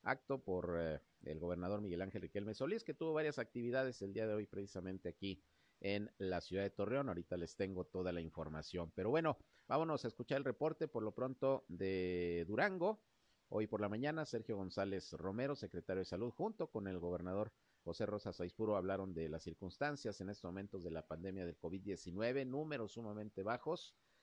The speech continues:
Ayer, de hecho, en Coahuila, cero contagios, cero fallecimientos se reportaron, apenas nueve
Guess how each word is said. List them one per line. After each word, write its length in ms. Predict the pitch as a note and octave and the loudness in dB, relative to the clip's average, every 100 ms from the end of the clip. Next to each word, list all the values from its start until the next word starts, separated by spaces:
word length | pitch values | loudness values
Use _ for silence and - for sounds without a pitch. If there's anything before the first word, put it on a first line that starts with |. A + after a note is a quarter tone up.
| _ | _
Ayer, 300 | - F#2 A2+ | -2 2 4
de 100 | A2 | 2
hecho, 160 | A2+ A2 | 0 -4
en 80 | G2+ | -2
Coahuila, 580 | F2 F#2+ C3 C#3 C#3 - | 0 2 2 2 0 -4
cero 540 | - - - C3 B2 | -14 -6 0 2 2
contagios, 760 | - F2 - B2+ - C#3+ C#3 - | -2 -4 -2 -2 0 -2 -4 -10
cero 360 | - - A2 G#2 | -8 0 0 0
fallecimientos 720 | F#2 F2 F2 F#2+ G#2 G2 G#2 | -2 -2 -2 -2 -2 -2 -4
se 80 | E2 | -4
reportaron, 680 | E2 - E2+ - C#3 F3 C#3 | -6 -4 -6 0 0 0 -4
apenas 420 | - G#2+ G#2 E2+ | -4 -4 -2 -2
nueve 460 | F#2 G2+ G2+ D#2+ | 0 2 2 0